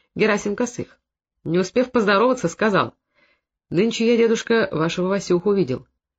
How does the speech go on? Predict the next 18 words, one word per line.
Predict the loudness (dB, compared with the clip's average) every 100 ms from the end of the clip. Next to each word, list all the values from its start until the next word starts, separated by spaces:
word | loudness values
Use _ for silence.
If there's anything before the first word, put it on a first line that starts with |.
| _ -6
На | -4
каторгу | -2 -2 0 0
его | 0 -2
гонят». | -2 -4 -10 _ _ _ _ _ _ _ _ _ _ _ _ _ _ 0
Андрея | 2 4 2
Григорьевича | 2 2 2 2 0 -4
так | -4 -6 -4
и |
подкинуло | -4 -4 -2 -2 -2 -2
на | -2
лавочке. | -2 -6 -10 -14 -20 _ _ _ _ _ _ _ _ -4
«Да | -2
что | -2 -2
ты | 0
говоришь? | 0 0 0 -4 -8 -14 _ _ _ _ _ _ -6
Где | 0 2
же | 2 -4
это?» | -8 -10